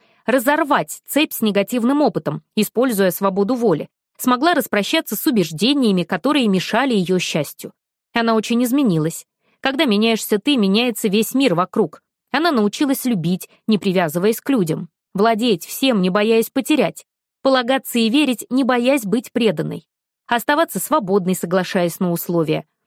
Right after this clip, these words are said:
Научилась держать сердце открытым, но впускать в него лишь достойных. Она научилась управлять своими эмоциями, обретать близость, не растворяясь, отпускать обиды, помня о содеянном.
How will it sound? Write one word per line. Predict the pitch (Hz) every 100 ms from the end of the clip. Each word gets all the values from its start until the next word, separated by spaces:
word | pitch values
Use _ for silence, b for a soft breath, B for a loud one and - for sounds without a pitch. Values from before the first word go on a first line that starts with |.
| _
Научилась | 226 220 269 247 185
держать | 175 190 233 220
сердце | - 247 220 226
открытым, | 214 - 269 160 156 b b
но | 233
впускать | - 202 - 254 285
в | 185
него | 180 165
лишь | 165 196
достойных. | 202 208 - 269 202 156 - _ _ _ _
Она | 233 359
научилась | 330 285 - 320 269
управлять | 269 233 226 294 -
своими | 185 214 254 233
эмоциями, | 226 269 269 - 156 156 - _ -
обретать | 220 262 349 262
близость, | 165 196 196 180 - - _ _
не | 208
растворяясь, | 185 - 185 202 175 147 - - _ _
отпускать | - 202 196 - 233 214
обиды, | 185 170 262 170
помня | 196 202 202
о | 208
содеянном. | 240 226 294 240 165 156